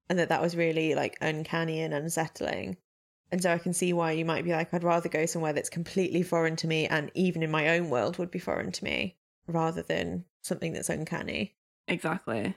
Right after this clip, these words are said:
Speaker 2: Um, the appendix also reveals that Joffrey had extensive knowledge of the witch clans,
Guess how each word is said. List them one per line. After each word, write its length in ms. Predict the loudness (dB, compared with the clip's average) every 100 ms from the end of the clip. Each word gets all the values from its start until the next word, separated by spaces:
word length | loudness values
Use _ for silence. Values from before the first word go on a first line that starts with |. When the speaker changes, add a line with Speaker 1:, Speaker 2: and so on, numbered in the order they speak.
| _ 2
Speaker 2:
Um, 320 | 2 2 -4 -2
the 140 | 2
appendix 400 | 2 2 2 2
also 260 | 2 4 4
reveals 580 | 4 2 4 2 2 2
that 220 | 2 2
Joffrey 360 | 0 2 2 2
had 180 | 2
extensive 580 | 0 -2 0 0 2 0
knowledge 280 | 2 2 2
of 80 | 0
the 100 | -2
witch 240 | -2 -4
clans, 500 | -4 -4 -2 -2 -6